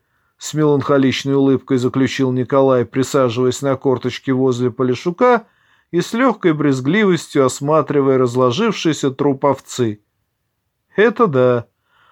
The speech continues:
Шо есть, то есть», машинально, без энтузиазма ответил мужчина и, резко поднявшись, направился к мостику через канаву. Мостик вел к редкому штакетнику,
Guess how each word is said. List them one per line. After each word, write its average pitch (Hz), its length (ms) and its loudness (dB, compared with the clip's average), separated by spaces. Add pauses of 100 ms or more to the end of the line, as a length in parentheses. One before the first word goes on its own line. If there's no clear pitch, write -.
(120)
Шо - 240 -2
есть, 196 400 0
то 202 80 6
есть», 127 640 2 (400)
машинально, 165 840 0
без 127 320 -2
энтузиазма 135 800 0
ответил 127 480 0
мужчина 208 720 -2 (400)
и, 139 100 2
резко 143 360 2
поднявшись, 156 760 0
направился 160 720 0
к 143 100 -14
мостику 180 540 -4
через 135 380 -2
канаву. 127 640 -2 (720)
Мостик 202 480 -2
вел 160 240 4
к 147 100 -2
редкому 156 440 2
штакетнику, 196 1000 -2